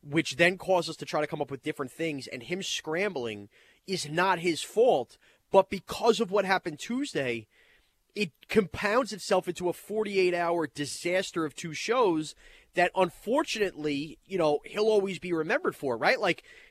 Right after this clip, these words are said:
the nineteen eighty-six World Series, nobody remembers Game seven. You just remember Buckner, uh, you know, screwing the whole thing up, but the Red Sox could have picked them up in Game seven, and everybody would have forgotten about it. We couldn't pick up <laughs> Shep on Wednesday,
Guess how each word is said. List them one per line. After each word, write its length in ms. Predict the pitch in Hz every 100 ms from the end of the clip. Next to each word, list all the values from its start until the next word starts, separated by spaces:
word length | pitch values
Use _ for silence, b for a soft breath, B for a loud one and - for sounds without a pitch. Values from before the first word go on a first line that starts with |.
| B
the 80 | 190
nineteen 360 | 208 311 320 285
eighty-six 400 | 254 - 254 214
World 180 | 220
Series, 360 | - 294 294 165
nobody 440 | 175 214 262 294
remembers 580 | 247 196 208 262 254 175
Game 260 | 180 180 160
seven. 380 | - 247 269 202
You 80 |
just 240 | 175 202 -
remember 280 | 202 196 180
Buckner, 680 | - 202 - 196 185 175 - 165
uh, 120 | 160 -
you 100 | 170
know, 60 |
screwing 380 | 160 - 220 208
the 80 | 190
whole 160 | 185 185
thing 240 | 175 175
up, 160 | 269 240
but 140 | 170 170 -
the 80 | 165
Red 180 | 226 226
Sox 220 | 196 -
could 120 | 202
have 80 | 175
picked 220 | 196 190
them 160 | 156 196
up 240 | 262 - _ B B -
in 160 | 175
Game 220 | 175 180
seven, 360 | 170 254 269 233
and 100 | 190
everybody 240 | 185 196
would 100 | 175
have 60 | 160
forgotten 400 | 160 175 262 349
about 260 | 180 139 123
it. 140 | 107 B B
We 220 | 160 190 330
couldn't 380 | - 285 233
pick 220 | - 254 370
up 120 | -
<laughs> 20 |
Shep 360 | - - 320 - 320
on 160 | 214
Wednesday, 600 | 190 440 466 - 160 156